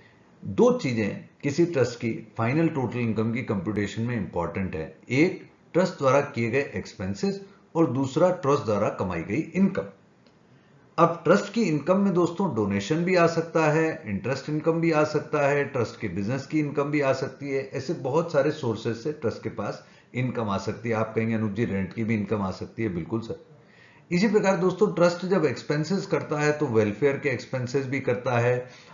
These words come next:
अपने administrative and establishment expenses भी करता है। दूसरे trust को भी एक trust donation दे सकता है, ऐसा मैं मान लेता हूं। अब जब trust इन खर्चों को करता है या ये income कमाता है, तो ये income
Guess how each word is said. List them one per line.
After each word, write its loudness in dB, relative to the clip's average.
अपने -2
administrative 0
and 0
establishment -2
expenses -2
भी -4
करता 0
है। -2
दूसरे 4
trust 2
को 0
भी 2
एक -6
trust -4
donation -4
दे -2
सकता -8
है, -2
ऐसा -6
मैं -2
मान -6
लेता -20
हूं। -20
अब 0
जब 6
trust 2
इन 2
खर्चों 0
को 2
करता -4
है -12
या 4
ये -2
income -2
कमाता -6
है, -10
तो 0
ये 2
income -2